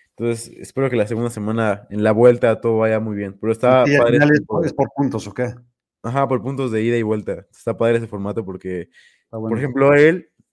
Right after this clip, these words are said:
Speaker 1: si hubiera jugado nada más esa semana, pues ya hubiera perdido, pero de dos semanas está más chido.
Speaker 2: Tiene esperanzas.
Speaker 1: Ajá.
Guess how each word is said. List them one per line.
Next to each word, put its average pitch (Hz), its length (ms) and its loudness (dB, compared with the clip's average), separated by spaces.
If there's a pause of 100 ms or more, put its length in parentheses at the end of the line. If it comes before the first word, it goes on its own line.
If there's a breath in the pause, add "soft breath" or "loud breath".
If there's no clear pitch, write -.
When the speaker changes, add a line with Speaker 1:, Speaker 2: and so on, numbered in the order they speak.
(160)
Speaker 1:
si - 220 -10
hubiera 127 680 2
jugado 123 380 2
nada 123 160 -2
más 117 140 -6
esa 120 140 -10
semana, 117 380 -6
pues 92 120 -16
ya 113 80 0
hubiera 113 200 -2
perdido, 107 340 -4
pero 95 360 -8 (680)
de 107 120 -4
dos 110 100 -4
semanas 107 280 -8
está 104 100 -16
más 98 120 -10
chido. 98 260 -10 (300)
Speaker 2:
Tiene 117 140 -4
esperanzas. 107 840 -8
Speaker 1:
Ajá. 98 380 -10